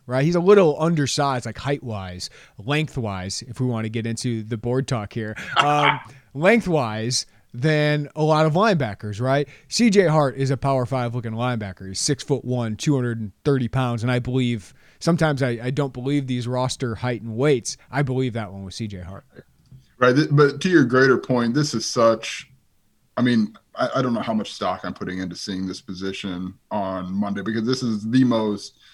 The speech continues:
Speaker 2: incomplete position in spring ball.
Speaker 1: I mean,
Speaker 2: I mean,
Speaker 1: it's,
Speaker 2: going
Speaker 1: it's, it's
Speaker 2: away,
Speaker 1: Hart,
Speaker 2: right?
Speaker 1: it's Hart and McCarron as your starters probably, right?
Speaker 2: Yeah, and was it McCarron or Coughlin, Cough-, Sean Coughlin a few years ago had a pick six? That's all I'm saying.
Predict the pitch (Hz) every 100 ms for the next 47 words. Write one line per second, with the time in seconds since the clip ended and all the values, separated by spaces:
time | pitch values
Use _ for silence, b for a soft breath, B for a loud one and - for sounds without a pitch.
0 | b b 135 139 139 120 104 113 113 117
1 | 117 110 113 117 110 107 - 113 113 110
2 | 110 113 - b b b 165 175 - 131
3 | 156 151 113 185 131 175 202 - 170 165
4 | - 175 220 185 - 170 240 196 143 131
5 | - 151 277 190 - 135 107 113 127 151
6 | 131 185 277 _ _ _ _ _ b b
7 | b b b - 113 135 202 294 - 135
8 | 139 135 139 _ _ _ _ _ _ _
9 | _ _ _ - 135 165 151 147 170 214
10 | 147 - 131 160 - - - 151 160 147
11 | - 151 143 139 143 139 110 104 123 127
12 | 156 117 107 117 - 110 - 110 85 -
13 | 127 165 135 107 - 92 85 101